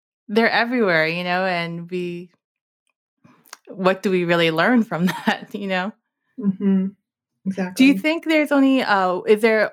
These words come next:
Speaker 1: basically one kind of energy vampire, or are there others as well?
Speaker 2: There's, as far as I can tell, four kinds. So we can break it down into four. And the, the most thing, the thing that people talk about the most, and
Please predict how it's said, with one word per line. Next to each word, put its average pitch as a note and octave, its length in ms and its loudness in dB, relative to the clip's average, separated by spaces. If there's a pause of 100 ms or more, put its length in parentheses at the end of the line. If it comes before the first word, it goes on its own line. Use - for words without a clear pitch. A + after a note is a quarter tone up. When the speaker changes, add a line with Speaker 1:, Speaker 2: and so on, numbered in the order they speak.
Speaker 1:
basically A3+ 380 0
one F#3+ 420 0
kind C#4+ 220 -2
of D#4 100 -4
energy C#4+ 380 0
vampire, D4+ 580 0
or A3 220 -2
are G3 160 0
there F#3+ 240 -4
others E3+ 380 -4
as E3+ 160 -12
well? E3 340 -10 (720)
Speaker 2:
There's, D#4+ 340 0 (100)
as C4 160 2
far F#4 160 4
as F#4+ 120 0
I D4+ 160 4
can C#4 160 6
tell, A#3+ 260 4
four G#3+ 480 0
kinds. C#3 680 -14 (540)
So G3+ 520 2 (240)
we A#3 100 -8
can A3+ 120 -2
break G#3+ 140 -2
it G#3+ 80 -8
down G3 260 -2
into F#3+ 160 -2
four. F#3+ 200 -2
And F#3 100 2
the, F#3 180 0 (120)
the G3+ 80 -2
most A3+ 600 -2 (240)
thing, A3+ 220 -4 (140)
the G#3 120 -2
thing G#3 240 -2
that F#3+ 120 -2
people G3+ 200 -4
talk G3 280 -2
about G#3 260 0
the G3+ 60 -2
most, G3 420 0
and F#3 240 -2